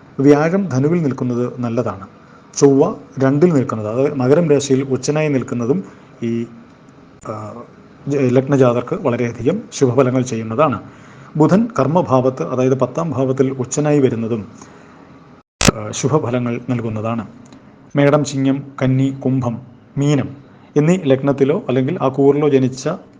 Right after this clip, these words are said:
നക്ഷത്രക്കാരുമായിട്ടുള്ള എല്ലാ വിധത്തിലുള്ള ഇടപെടലുകളും ഇവർക്ക് നല്ലതാണ്. ഞായർ, ചൊവ്വ,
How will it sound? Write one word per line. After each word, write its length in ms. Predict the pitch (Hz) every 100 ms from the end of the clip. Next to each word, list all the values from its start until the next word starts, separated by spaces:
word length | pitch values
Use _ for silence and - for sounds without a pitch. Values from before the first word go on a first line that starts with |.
| _ - _ -
നക്ഷത്രക്കാരുമായിട്ടുള്ള 920 | 139 147 147 139 135 131 127 123 131
എല്ലാ 240 | 131 123
വിധത്തിലുള്ള 560 | 160 156 135 127 127 127 -
ഇടപെടലുകളും 680 | 123 123 120 123 143 220 - - - - - - - - -
ഇവർക്ക് 380 | 117 127 147 -
നല്ലതാണ്. 560 | 139 117 104 101 123 - - - - - - - - -
ഞായർ, 340 | 139 147 170
ചൊവ്വ, 400 | 160 139 135 135